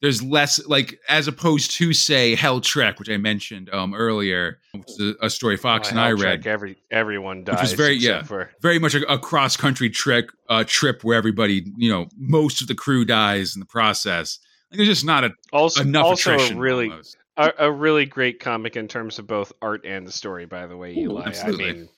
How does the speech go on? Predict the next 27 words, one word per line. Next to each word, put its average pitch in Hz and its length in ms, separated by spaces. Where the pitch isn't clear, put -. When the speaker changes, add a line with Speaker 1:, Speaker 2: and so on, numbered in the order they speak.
Speaker 3:
Ooh. 202 260
Speaker 2:
Hell, 170 320
Hell 170 200
Trek, 151 520
especially 120 540
given 107 240
that 104 100
you 104 160
know 104 140
the 95 100
universe, 92 640
Speaker 3:
Hmm. 139 160
Speaker 2:
is 117 200
literally 117 440
like, 107 300
"Hey, 143 400
I 120 120
wanna 139 240
go 139 180
from 123 240
Mega 120 260
City 120 320
One 107 600
to 98 560
the 113 80
West 107 300
Coast. 104 520